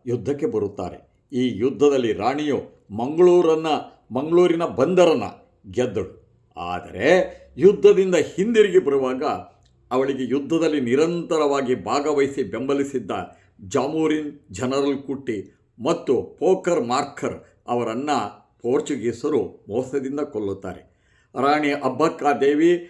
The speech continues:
ಹಾಗೂ ಅವಳ ಸೈನ್ಯದ ಮೇಲೆ ಪೋರ್ಚುಗೀಸರ ಸೈನ್ಯವು ಬೆನ್ನಟ್ಟುತ್ತದೆ. ರಾಣಿ ಅಬ್ಬಕ್ಕ ದೇವಿಗೆ ಭಯ ಅಂದರೆ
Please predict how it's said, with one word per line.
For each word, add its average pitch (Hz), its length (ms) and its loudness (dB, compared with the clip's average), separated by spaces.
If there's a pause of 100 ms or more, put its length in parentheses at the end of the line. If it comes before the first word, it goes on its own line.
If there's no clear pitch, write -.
(160)
ಹಾಗೂ 139 340 0
ಅವಳ 131 260 -2 (160)
ಸೈನ್ಯದ 165 580 -2
ಮೇಲೆ 160 340 0 (580)
ಪೋರ್ಚುಗೀಸರ 170 720 2 (160)
ಸೈನ್ಯವು 180 440 2 (140)
ಬೆನ್ನಟ್ಟುತ್ತದೆ. 143 840 0 (440)
ರಾಣಿ 135 300 -2
ಅಬ್ಬಕ್ಕ 131 460 -4 (140)
ದೇವಿಗೆ 127 400 0 (360)
ಭಯ 131 240 2 (540)
ಅಂದರೆ 135 320 0